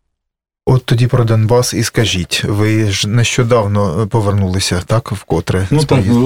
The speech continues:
Speaker 2: Олена була не один раз, зараз вона трохи хворіла, але в неї є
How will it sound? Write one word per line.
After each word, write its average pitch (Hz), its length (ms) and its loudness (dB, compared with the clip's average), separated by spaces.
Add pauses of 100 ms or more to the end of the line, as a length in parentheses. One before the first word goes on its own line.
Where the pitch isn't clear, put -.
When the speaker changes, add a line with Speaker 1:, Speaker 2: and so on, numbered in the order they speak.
Speaker 2:
Олена 131 220 2
була 117 240 0
не 113 120 0
один 117 280 0
раз, 151 460 -2
зараз 107 300 -2
вона 107 160 0
трохи 110 320 -2
хворіла, 123 540 0
але 110 220 0
в 110 120 -2
неї 113 280 0
є 110 160 0